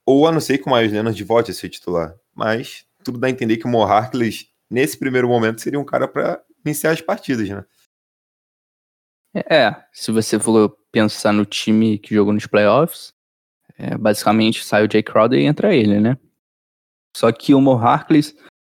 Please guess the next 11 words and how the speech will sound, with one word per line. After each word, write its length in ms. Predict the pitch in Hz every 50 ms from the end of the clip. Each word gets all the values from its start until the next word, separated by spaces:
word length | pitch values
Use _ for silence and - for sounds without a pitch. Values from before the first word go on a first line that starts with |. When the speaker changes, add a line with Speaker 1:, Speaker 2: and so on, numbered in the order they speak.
| _ -
Speaker 2:
na 320 | - - 107 104 104 104 104
última 400 | 104 110 113 - - 117 113 107
temporada, 560 | - 117 107 - - 107 104 - 117 123 127
aí 80 | 131
não 100 | 139 170
conseguiu 360 | 180 - 190 - - 175 - 170
ter 100 | - 156
uma 140 | 143 139
sequência 440 | 131 - - - - 120 117 - -
bacana, 520 | 113 104 104 101 - 107 101 98 98 95 98
né? 220 | 101 107 127 143